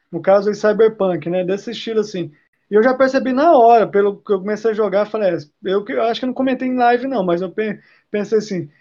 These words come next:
é, é, é igual assim, é igual na vida real, a ciência tá caminhando pra isso, pra descobrir formas do, do, do ser humano viver muito, e um dia, quem sabe, nunca morrer. Não sei se vocês sabem, tem empresas que tão fazendo pesquisas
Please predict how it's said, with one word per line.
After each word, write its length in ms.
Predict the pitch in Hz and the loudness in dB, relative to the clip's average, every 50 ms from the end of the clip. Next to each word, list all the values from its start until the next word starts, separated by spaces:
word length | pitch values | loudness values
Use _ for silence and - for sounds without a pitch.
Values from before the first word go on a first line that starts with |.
| _ _ _ _ - | _ _ _ _ -2
é, 400 | - - - 294 349 - - - _ _ _ _ _ _ _ _ - | -2 0 0 -2 -6 -8 -10 -16 _ _ _ _ _ _ _ _ -10
é, 200 | 277 247 240 226 _ _ _ _ _ _ _ _ _ | -8 -8 -8 -10 _ _ _ _ _ _ _ _ _
é 80 | - 247 | -8 -8
igual 440 | 220 214 247 254 262 262 262 247 226 | -4 0 0 2 2 4 4 4 2
assim, 360 | 220 - 226 220 214 190 190 | 2 -2 -4 -2 -2 -2 -2
é 60 | 196 | -2
igual 220 | 190 185 214 233 240 | -2 -2 -2 0 0
na 100 | 247 247 | -2 -2
vida 220 | 214 254 254 262 | -2 -2 0 0
real, 440 | 254 233 208 196 202 202 190 143 - _ _ _ _ | 2 4 4 4 4 4 2 0 -4 _ _ _ _
a 80 | 190 190 | -8 -8
ciência 380 | - - 226 262 302 302 247 | -2 0 2 2 2 2 2
tá 120 | 208 247 220 | 0 0 2
caminhando 380 | - 226 208 196 196 190 180 | 2 0 2 2 2 0 2
pra 180 | - 196 180 175 | 2 2 4 4
isso, 220 | 170 170 165 160 | 6 4 4 4
pra 140 | 147 180 170 | 2 -2 -2
descobrir 420 | 170 160 - - 208 170 190 226 226 | -2 -4 -6 -8 -6 -6 -6 -8 -8
formas 420 | - - 202 214 226 240 240 208 | -4 0 0 0 0 0 -4 -4
do, 140 | 196 220 202 | -4 -4 -4
do, 240 | 170 165 190 190 175 | -4 -4 -4 -4 -4
do 140 | 165 170 | -6 -10
ser 180 | 165 - 190 190 | -8 -8 -8 -6
humano 220 | 185 180 185 180 | -4 -6 -6 -6
viver 260 | 170 175 165 165 175 175 | -6 -6 -6 -4 -4 -4
muito, 480 | 180 180 202 226 269 262 262 - - _ _ _ _ _ _ _ | -4 -4 -2 -2 -2 -4 -6 -12 -20 _ _ _ _ _ _ _
e 320 | 190 196 208 220 220 220 220 | -4 -2 -2 0 2 2 2
um 100 | 214 220 | 2 2
dia, 320 | 208 170 196 226 240 240 233 | 0 -2 0 2 2 2 2
quem 140 | 240 220 | 0 -2
sabe, 200 | 220 226 226 214 | 2 2 2 2
nunca 240 | 208 214 233 240 254 | 2 -2 0 0 2
morrer. 460 | 254 262 262 240 196 196 202 190 196 - - - - _ | 4 4 4 4 4 2 0 -2 -4 -10 -20 -20 -18 _
Não 80 | - 170 | -8 2
sei 140 | 170 220 226 | 2 2 2
se 60 | 226 | 2
vocês 140 | 254 247 - | -2 -2 2
sabem, 280 | - 233 233 226 220 214 | 2 2 2 2 2 0
tem 120 | 214 214 | 0 0
empresas 580 | 208 214 - 185 208 247 254 208 185 175 - - | 0 0 2 4 6 6 6 4 2 -4 -6 -6
que 100 | 202 - | -8 -6
tão 340 | - 202 214 226 233 220 | -2 -2 0 0 0 -2
fazendo 300 | 220 220 202 190 226 220 | -2 -2 -2 -2 -4 -4
pesquisas 720 | 214 196 175 143 - - 220 254 262 220 180 147 - - | -4 -6 -6 -6 -8 -6 -4 -2 -2 -2 -4 -8 -10 -14